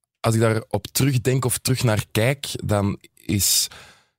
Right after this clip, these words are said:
Ik heb al heel veel leuke dingen mogen doen sinds... Dat is allemaal begonnen met de Mol eigenlijk. Ehm, maar alles verbleekt ook wel bij die ervaring van de Mol. Dat blijft wel echt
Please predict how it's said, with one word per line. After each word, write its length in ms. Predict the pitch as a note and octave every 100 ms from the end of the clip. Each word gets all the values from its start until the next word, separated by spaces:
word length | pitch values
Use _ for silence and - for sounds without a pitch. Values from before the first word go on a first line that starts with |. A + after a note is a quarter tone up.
| _
Ik 60 | -
heb 80 |
al 60 | C#3
heel 180 | C#3+ F#3
veel 100 | F3+
leuke 220 | E3 C#3
dingen 200 | B2 D3
mogen 180 | D3 D3
doen 160 | C#3
sinds... 440 | C#3 C3 B2+ A2+ - -
Dat 160 | - G#2+
is 60 |
allemaal 180 | A#2+ B2+
begonnen 320 | G2+ F#2 G#2+ A#2
met 100 | G2+
de 60 |
Mol 280 | F#2 F#2+ A#2
eigenlijk. 500 | B2+ B2+ C3+ - - -
Ehm, 460 | - G2 F#2 F#2 F2 - _ _ _ _ _ _ _ _
maar 180 | G2+ -
alles 280 | B2+ C#3+ C3
verbleekt 600 | B2+ E2+ A2 A2 B2+ -
ook 140 | F2
wel 140 | F2 E2+
bij 140 | E2
die 120 | E2
ervaring 380 | E2 D#2+ D#2 D#2
van 140 | D#2+ D#2
de 60 |
Mol. 220 | D2 A#1 G1+
Dat 140 | F2+
blijft 420 | D#2+ G2 A#2+ -
wel 140 | - B2
echt 480 | A#2 C3 - -